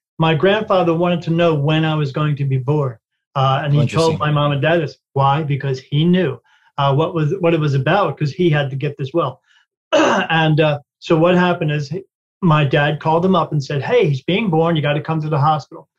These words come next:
Speaker 1: And my grandfather got ready to come to the hospital, and he had a heart attack and died. And
Speaker 2: Oh,
Speaker 1: what happened
Speaker 2: wow.
Speaker 1: is, uh, is his soul left his body and then came into mine, and then I was born. Uh, and the reason being for that is,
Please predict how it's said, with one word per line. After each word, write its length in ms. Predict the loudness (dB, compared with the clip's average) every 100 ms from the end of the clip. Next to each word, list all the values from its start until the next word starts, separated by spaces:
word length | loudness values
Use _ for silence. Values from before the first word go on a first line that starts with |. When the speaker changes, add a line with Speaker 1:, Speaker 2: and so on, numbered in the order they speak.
| _ _ _
Speaker 1:
And 120 | 2
my 120 | 2 2
grandfather 480 | 0 0 0 0
got 220 | 0 0 0
ready 180 | -2
to 100 | -2
come 200 | -4 -6
to 60 | -2
the 80 | 0
hospital, 480 | 0 -2 -2 0 2
and 80 | 0
he 60 |
had 120 | -2 -2
a 60 |
heart 200 | -2 -4
attack 260 | -4 -6 -6
and 120 | -4 -2
died. 240 | -2 -4 _ _ _ _ _
And 160 | -2 2
Speaker 2:
Oh, 20 |
Speaker 1:
what 140 | 2 2
happened 520 | 2 2 2 0 -2
Speaker 2:
wow. 160 | -6 -14
Speaker 1:
is, 60 | -20 _ -2
uh, 240 | 0 0 0
is 200 | -4 -4
his 360 | 0 0 0
soul 340 | 0 2 2 0
left 260 | -4 -8 -4
his 220 | -2 -2
body 480 | 0 2 0 -4 -4
and 120 | -2
then 180 | -2 -2
came 280 | 0 0 -2
into 360 | -2 -4 -2
mine, 440 | -2 -2 -2 -6 -14 _ _ _
and 140 | -4 -4
then 120 | -4
I 120 | -6
was 180 | -4 -6
born. 240 | -8 -14 _ _ _ _ _
Uh, 240 | -2 0 0
and 120 | 0
the 60 | 2
reason 380 | 4 2 2 2
being 380 | 2 2 0 -4
for 160 | -4
that 260 | -2 -2 -2
is, 240 | -4 -6